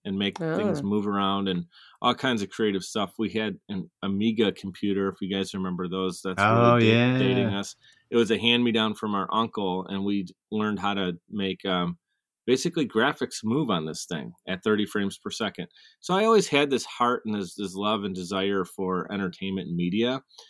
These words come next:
Speaker 1: Um, and that's why I kinda shared that I got into sales, but it was something that kinda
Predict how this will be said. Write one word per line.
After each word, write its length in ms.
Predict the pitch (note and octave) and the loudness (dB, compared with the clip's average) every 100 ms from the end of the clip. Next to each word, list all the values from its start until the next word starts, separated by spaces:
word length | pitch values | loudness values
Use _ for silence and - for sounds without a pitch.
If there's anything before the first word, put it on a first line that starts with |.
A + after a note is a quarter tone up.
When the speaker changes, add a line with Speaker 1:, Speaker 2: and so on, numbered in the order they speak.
| _ _ | _ _
Speaker 1:
Um, 420 | - G2 F#2 F2+ - | 2 4 4 0 -4
and 200 | G#2+ F#2 - | -6 -6 -2
that's 220 | A2+ - | -4 -2
why 80 | D3 | -2
I 40 | |
kinda 240 | - B2+ G2+ | -2 -4 -6
shared 320 | - A2+ G2+ | 0 0 0
that 120 | G2+ | 0
I 80 | F#2+ | 0
got 200 | G#2+ G#2 | 0 -2
into 260 | F#2 - | -4 -6
sales, 520 | - - C3+ G#2+ F2+ - | -6 -2 2 4 2 0
but 100 | F#2+ | 0
it 80 | - | 0
was 160 | F#2 | -4
something 320 | - G#2 - G2 | -4 -6 -4 -4
that 140 | F#2+ | -4
kinda 180 | G2+ E2 | -6 -8